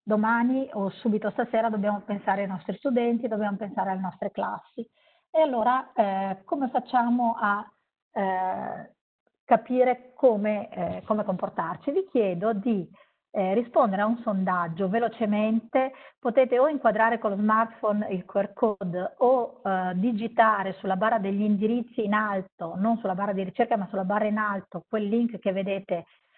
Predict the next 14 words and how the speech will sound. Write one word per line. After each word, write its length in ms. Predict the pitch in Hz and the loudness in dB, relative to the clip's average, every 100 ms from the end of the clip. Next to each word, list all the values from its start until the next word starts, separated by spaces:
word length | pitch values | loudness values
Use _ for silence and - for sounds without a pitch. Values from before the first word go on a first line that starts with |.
| _ | _
lì 180 | 214 214 - | -2 -2 0
sopra, 600 | 190 160 220 240 - - _ _ _ _ _ _ - | -2 0 2 2 0 -20 _ _ _ _ _ _ -4
E 120 | 208 | -2
T 120 | 214 | -2
C 200 | - 240 | -2 -2
punto 380 | 226 208 208 208 | -2 -2 -2 -2
C 160 | 196 - | -4 0
H 600 | 202 190 - - 196 180 - _ _ _ | 2 2 -4 -6 -6 -6 -16 _ _ _
slash 640 | 202 196 208 208 - 202 - | 0 2 0 -2 -4 -6 -2
E 140 | 220 | -2
maiuscolo 600 | 214 214 220 214 - 190 | 0 0 -2 -4 -2 -2
X 360 | 202 214 - - | 0 -2 -4 -4
A 260 | - 214 - | 4 4 4
A 340 | 196 190 - | 2 2 -2